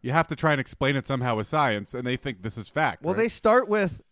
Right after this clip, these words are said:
Speaker 1: Or logic, sorry, not
Speaker 2: They don't
Speaker 1: science.
Speaker 2: start with, they start with,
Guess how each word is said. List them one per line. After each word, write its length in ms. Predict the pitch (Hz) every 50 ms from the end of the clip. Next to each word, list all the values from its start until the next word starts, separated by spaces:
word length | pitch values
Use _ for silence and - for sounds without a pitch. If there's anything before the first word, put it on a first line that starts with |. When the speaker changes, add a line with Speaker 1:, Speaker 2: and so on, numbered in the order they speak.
| _ _ _ _ _ _ _ _ _ _ - - _ -
Speaker 1:
Or 120 | 190 175
logic, 460 | 143 127 131 139 143 131 110 101 -
sorry, 220 | - - 95 87 82
not 140 | 90 - -
Speaker 2:
They 100 | 190 226
don't 120 | 277 294
Speaker 1:
science. 100 | 277 220
Speaker 2:
start 300 | - - 220 208 226 202 214
with, 200 | 220 220 214 - -
they 100 | 196 196
start 360 | - - - 233 247 233 240
with, 320 | 247 247 240 208 - -